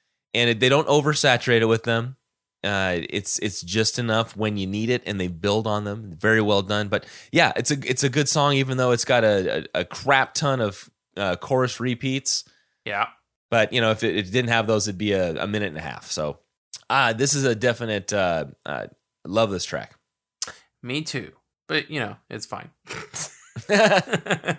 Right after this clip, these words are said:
Speaker 2: that I know of. Let's see. Oh, we got a bunch of stuff. Oh, yeah, Zach. I didn't mention Zach. Oh, we didn't mention anything about, um,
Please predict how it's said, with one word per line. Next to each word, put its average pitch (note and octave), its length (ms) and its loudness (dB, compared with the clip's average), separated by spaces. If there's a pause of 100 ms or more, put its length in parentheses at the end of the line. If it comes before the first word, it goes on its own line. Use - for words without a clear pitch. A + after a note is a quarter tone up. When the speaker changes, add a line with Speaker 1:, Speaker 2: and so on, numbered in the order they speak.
(1500)
Speaker 2:
that A#2+ 120 -14
I G2 80 -14
know G2+ 200 -4
of. G2 60 -8
Let's B2 180 -8
see. A2 180 -8
Oh, B2+ 220 -6
we G#2+ 80 -8
got B2+ 120 -6
a G#2+ 60 -6
bunch G#2+ 240 -8
of F#2+ 300 -4
stuff. G#2+ 360 -6
Oh, D3+ 340 0
yeah, G#2 340 -4
Zach. A2 400 -6
I A2+ 80 -4
didn't A#2 200 -8
mention G2+ 380 -10
Zach. G2 440 -4
Oh, D#3 180 -6
we C3+ 120 -6
didn't G3 140 -6
mention G#2 240 -14
anything G2+ 420 -8
about, F#2+ 440 -10
um, F#2+ 340 -8